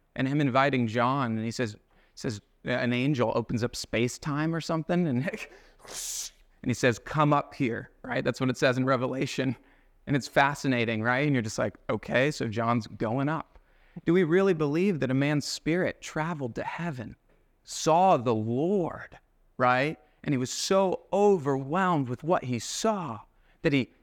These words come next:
had to write it down because God said, "Write it." And then now we're reading it. And as men on the earth, right, followers of Christ that have been given faith in our heart, how do we respond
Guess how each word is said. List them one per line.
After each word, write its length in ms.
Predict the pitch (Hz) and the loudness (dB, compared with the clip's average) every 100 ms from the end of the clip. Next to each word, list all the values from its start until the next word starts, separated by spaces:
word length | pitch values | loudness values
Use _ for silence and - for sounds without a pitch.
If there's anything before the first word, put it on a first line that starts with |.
| _ | _
had 220 | 160 151 | -4 0
to 80 | 120 | -2
write 360 | 113 165 170 | 0 0 2
it 160 | 139 120 | -2 0
down 420 | 143 160 151 117 | 0 2 2 0
because 240 | 117 131 | -2 -4
God 260 | - 131 139 | -6 -6 -6
said, 180 | - 123 | -6 -4
"Write 160 | 139 | -4
it." 60 | 135 - | -4 -8
And 160 | - 131 | -2 0
then 140 | 127 | 2
now 220 | 143 160 | 4 2
we're 200 | 147 135 | 2 0
reading 500 | 135 117 139 175 147 | 0 0 0 2 2
it. 140 | 113 - _ _ | 0 -6 _ _
And 220 | 131 117 - _ _ _ _ | -2 -2 -2 _ _ _ _
as 160 | 139 120 | 0 2
men 300 | 120 160 185 | 2 2 2
on 140 | 131 | 2
the 140 | 123 120 | 2 0
earth, 340 | 180 185 113 - _ - | 0 -2 -4 -12 _ 2
right, 300 | 117 127 - _ | 2 2 -4 _
followers 380 | - 127 151 127 | 0 2 4 0
of 120 | 104 | -4
Christ 340 | - 156 160 | 4 4 4
that 100 | - | -2
have 60 | 120 | -2
been 120 | 120 | 0
given 240 | 120 110 104 | 0 -2 -4
faith 500 | - 180 180 - - | 0 2 2 -2 -6
in 80 | |
our 140 | 117 117 | -4 -4
heart, 360 | 147 170 135 - _ _ _ _ _ _ _ | 0 0 0 -4 _ _ _ _ _ _ _
how 160 | - 151 | -4 0
do 100 | 214 | 2
we 120 | 143 | 2
respond 680 | 110 104 - 113 175 170 | 0 -4 -4 -2 -2 -2